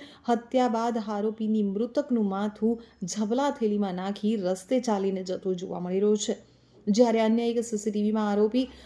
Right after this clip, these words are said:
અને મૃતક બંને સાથે ચાલીને જતા જોવા મળી રહ્યા છે.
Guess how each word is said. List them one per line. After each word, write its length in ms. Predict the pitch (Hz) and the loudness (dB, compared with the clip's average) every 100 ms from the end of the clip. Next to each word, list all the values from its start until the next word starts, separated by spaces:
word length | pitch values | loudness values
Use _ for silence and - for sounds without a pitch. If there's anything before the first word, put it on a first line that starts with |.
| - | 2
અને 180 | 247 254 | 6 6
મૃતક 420 | 247 254 269 254 | 6 2 0 0
બંને 460 | 208 214 220 226 247 | 2 4 4 2 0
સાથે 440 | - 202 190 226 | 0 -2 2 0
ચાલીને 520 | 220 202 190 247 247 | 2 0 4 6 6
જતા 460 | 185 185 175 180 180 - - | 6 0 -2 -6 -8 -20 -6
જોવા 320 | 196 220 196 | 0 2 2
મળી 220 | 190 180 180 | 0 -2 -4
રહ્યા 180 | 170 | -6
છે. 200 | 165 - | -6 -10